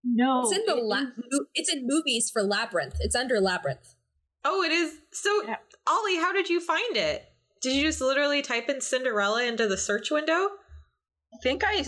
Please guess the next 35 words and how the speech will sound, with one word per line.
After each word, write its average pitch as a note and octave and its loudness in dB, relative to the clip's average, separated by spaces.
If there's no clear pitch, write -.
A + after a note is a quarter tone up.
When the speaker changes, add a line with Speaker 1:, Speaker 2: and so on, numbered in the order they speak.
Speaker 4:
I G#3+ -2
think B3+ -4
I G4+ 2
just - -4
did G3 0
a F#3+ 2
general F#3 0
search E3+ -2
for F3 -2
Cinderella, D#3 0
and E3 -2
then D#3 0
this D#3 -2
was D#4 0
Speaker 3:
Okay. A3+ -2
Speaker 4:
under F3+ 0
complete. F3+ -4
It F3 -2
was F3+ -2
just F3+ -2
a F3 -2
very, E3+ 2
just - -8
Cinderella. E3+ 0
I - 0
don't A3 0
know. D#3+ 2
I F3 0
don't G4+ -2
know C5 0
how A#4+ 2
I G#4 0
found E4+ 0
it, F#3 0
actually. D#3+ -2